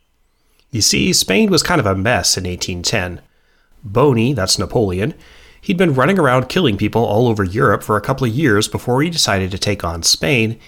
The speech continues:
in eighteen oh eight. His Spanish adventure, called the Peninsular War, was a bit of a quagmire for old Boni,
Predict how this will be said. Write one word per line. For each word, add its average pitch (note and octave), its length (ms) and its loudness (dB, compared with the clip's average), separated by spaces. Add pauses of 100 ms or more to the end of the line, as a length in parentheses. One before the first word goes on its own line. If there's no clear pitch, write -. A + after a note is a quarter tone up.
(120)
in G3 160 0
eighteen G2 320 -2
oh D#2+ 160 -6
eight. F#2+ 320 -8 (920)
His G2+ 180 -2
Spanish C3+ 380 2
adventure, A#2+ 400 0
called F#2+ 220 0
the G2 80 -6
Peninsular G#2 600 0
War, G2+ 440 -2 (240)
was E3+ 120 -2
a C#3+ 60 2
bit A#2 120 2
of G#2+ 60 2
a G3 60 0
quagmire A2+ 720 -2
for - 160 -8
old F2 200 -4
Boni, G2+ 500 0